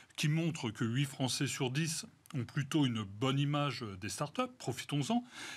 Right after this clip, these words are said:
euh, mais que néanmoins, un sur deux considère que ça va pas être pour lui, euh, faute de diplôme et parce qu'il n'aura peut-être pas l'âge, euh, requis. Et donc, vous, on voit bien qu'on a une difficulté, euh, d'entrée. Et quand on interroge les salariés des startups,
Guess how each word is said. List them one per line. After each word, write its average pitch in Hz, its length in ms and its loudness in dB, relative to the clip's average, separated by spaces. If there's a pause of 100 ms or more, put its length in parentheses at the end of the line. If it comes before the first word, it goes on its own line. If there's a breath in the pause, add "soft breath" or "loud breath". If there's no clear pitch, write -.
euh, 127 320 0
mais 131 180 4
que 139 140 -2
néanmoins, 131 580 2
un 165 240 2
sur 110 300 -4
deux 185 340 0 (220)
considère 135 480 -2
que 165 60 -6
ça - 80 -4
va 117 120 0
pas 117 160 0
être 110 300 -4
pour 104 240 -2
lui, 156 240 2 (420 loud breath)
euh, 107 80 -2
faute 120 260 0
de 120 120 2
diplôme 151 640 0
et 135 160 -2
parce 127 260 -4
qu'il 131 180 0
n'aura 107 300 -2
peut-être 113 460 -4
pas 113 180 -2
l'âge, 117 380 0
euh, 104 220 -2
requis. 110 460 -2 (340 loud breath)
Et 113 80 -6
donc, 120 200 -2 (100)
vous, 120 100 -2
on 123 200 -2
voit 101 140 -4
bien 143 160 0
qu'on 156 180 -2
a 107 80 2
une 113 160 0
difficulté, 113 540 -4 (140)
euh, 117 300 -6
d'entrée. 110 380 -4 (500 loud breath)
Et 127 100 2
quand 202 120 -2
on 196 100 0
interroge 147 520 0 (140)
les 110 180 -2
salariés 107 460 0
des 101 160 -8
startups, - 360 -4